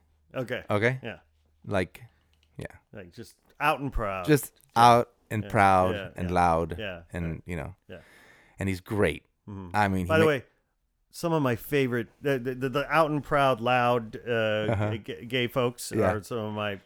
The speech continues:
Speaker 1: most entertaining friends.
Speaker 2: Abso-fucking-lutely.
Speaker 1: Yeah, right, right.
Speaker 2: You know? Usually I have a fucking boring ass fucking doctor that just sits there and reads a chart and
Speaker 1: Right.
Speaker 2: and takes
Speaker 1: Not
Speaker 2: five
Speaker 1: this
Speaker 2: m-,
Speaker 1: guy.
Speaker 2: takes five minutes and gets the
Speaker 1: Right.
Speaker 2: fu-,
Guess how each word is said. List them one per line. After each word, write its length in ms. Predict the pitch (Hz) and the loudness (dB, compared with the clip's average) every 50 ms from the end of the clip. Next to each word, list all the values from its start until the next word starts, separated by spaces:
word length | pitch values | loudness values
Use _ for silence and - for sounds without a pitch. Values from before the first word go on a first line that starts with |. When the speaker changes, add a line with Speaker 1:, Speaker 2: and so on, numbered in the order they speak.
| _ - | _ -14
Speaker 1:
most 280 | 117 113 104 98 - - - | -10 -8 -8 -8 -10 -10 -6
entertaining 540 | 139 131 131 120 - 123 117 107 107 104 98 | -4 -4 -4 -4 -4 -6 -6 -6 -6 -8 -10
friends. 500 | - - 107 95 90 85 82 - - _ _ - | -10 -10 -8 -8 -8 -10 -12 -16 -20 _ _ 2
Speaker 2:
Abso-fucking-lutely. 1120 | - 120 123 135 135 - - - - - 127 - - 123 - - 117 110 110 107 104 85 85 | 6 6 6 6 6 2 -12 -10 -2 -2 -2 0 2 0 0 0 0 0 0 0 0 -2 -4
Speaker 1:
Yeah, 60 | 110 | -4
right, 160 | 113 107 92 _ _ - | -4 -8 -10 _ _ -14
right. 180 | 120 107 95 92 - | -12 -12 -12 -8 -6
Speaker 2:
You 100 | 110 104 | -4 -2
know? 220 | 104 110 135 - _ - - - - - - - | 0 -2 -2 -4 _ -20 -20 -20 -20 -20 -18 -4
Usually 580 | - 160 185 180 185 180 175 170 165 165 156 - | 2 2 4 4 6 4 6 6 6 6 4 2
I 80 | 101 | 2
have 180 | 123 123 123 123 | 2 2 2 2
a 60 | 123 117 | 2 0
fucking 580 | - - 107 104 - 110 101 101 98 95 90 _ _ _ _ _ _ _ - | 2 0 0 0 0 -2 -4 -2 -4 -6 -8 _ _ _ _ _ _ _ -18
boring 480 | 95 - - 95 104 107 107 107 101 | -14 -4 -2 0 2 2 2 2 2
ass 520 | 101 101 101 95 98 98 95 90 - - - _ _ _ | 2 2 2 2 2 0 0 -2 -8 -14 -16 _ _ _
fucking 400 | - - - 90 85 - 98 90 82 | -10 -2 -2 -2 0 0 -4 -4 0
doctor 580 | - 87 90 - _ - 101 95 92 90 90 85 | 4 4 2 2 _ -6 -2 0 2 2 0 0
that 140 | 82 80 78 | -2 -6 -6
just 320 | - 87 82 - - _ _ _ _ - - - - - _ | -6 -6 -6 -8 -10 _ _ _ _ -20 -20 -20 -20 -20 _
sits 320 | _ - - 113 92 - - | _ -6 -4 -4 -4 -4 -2
there 380 | - 98 95 98 98 98 95 | 2 2 4 4 4 4 2
and 100 | 92 90 | 0 0
reads 160 | 92 95 92 | -2 -2 -4
a 60 | 92 - | -6 -8
chart 520 | - - 98 90 90 90 90 87 90 - | -6 -2 0 2 2 2 2 0 -2 -2
and 240 | 87 85 82 82 82 _ _ - | -4 -6 -6 -8 -10 _ _ -10
Speaker 1:
Right. 220 | 127 117 101 85 87 - _ _ _ _ _ _ _ - | -8 -8 -8 -8 -12 -18 _ _ _ _ _ _ _ -8
Speaker 2:
and 120 | 92 95 | -8 -4
takes 600 | - 120 101 95 - - - - - - - - - _ _ - | 2 2 2 2 0 -6 -10 -8 -8 -10 -12 -16 -20 _ _ -2
Speaker 1:
Not 20 | - | 2
Speaker 2:
five 220 | 113 110 107 104 | 4 4 4 4
Speaker 1:
this 180 | 156 147 - - - | 0 -2 -2 -4 -8
Speaker 2:
m-, 40 | 113 | -8
Speaker 1:
guy. 140 | 92 90 90 | -8 -10 -10
Speaker 2:
takes 300 | - - 123 107 - - | -2 0 0 0 0 -2
five 260 | - - 104 101 95 | 2 4 4 4 4
minutes 320 | 101 101 98 95 95 - - | 2 0 0 0 -2 -2 -4
and 80 | 90 | -6
gets 140 | 90 90 - | -6 -6 -6
the 60 | - - | -6 -8
Speaker 1:
Right. 60 | |
Speaker 2:
fu-, 60 | - | -8